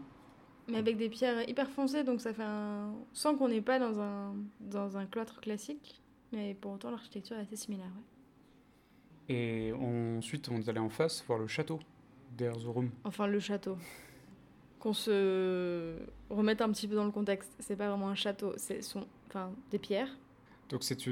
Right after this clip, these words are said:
Speaker 2: c'est un, un mur fortifié, et dedans ils sont en train de rénover, de,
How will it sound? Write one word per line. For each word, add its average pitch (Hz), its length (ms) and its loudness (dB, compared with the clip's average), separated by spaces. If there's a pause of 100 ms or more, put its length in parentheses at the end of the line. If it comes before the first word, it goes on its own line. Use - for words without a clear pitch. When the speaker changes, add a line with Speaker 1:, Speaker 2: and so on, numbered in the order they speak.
(140)
Speaker 2:
c'est - 220 -2
un, 104 480 2 (340)
un 113 100 2
mur 147 260 8 (220)
fortifié, - 680 0 (500)
et 113 380 2
dedans 117 320 8
ils 156 80 8
sont 117 140 0
en 110 140 6
train 143 260 4
de 123 640 4
rénover, 117 580 4
de, 104 340 0